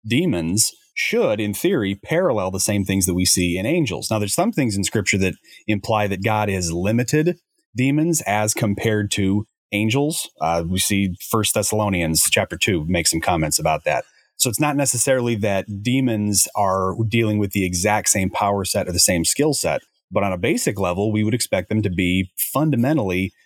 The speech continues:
the same. That means that they're non-material. They don't necessarily have some explicit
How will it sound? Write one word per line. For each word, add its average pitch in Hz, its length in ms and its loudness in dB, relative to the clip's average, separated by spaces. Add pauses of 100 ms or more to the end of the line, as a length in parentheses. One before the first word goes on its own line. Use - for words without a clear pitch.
(120)
the 98 80 -2
same. 110 320 0
That 87 140 0
means 98 200 2
that 98 120 -2
they're 101 100 0
non-material. 101 920 0 (160)
They 95 80 -2
don't 101 200 0
necessarily 104 640 0
have 95 400 0
some 98 320 0
explicit 101 640 0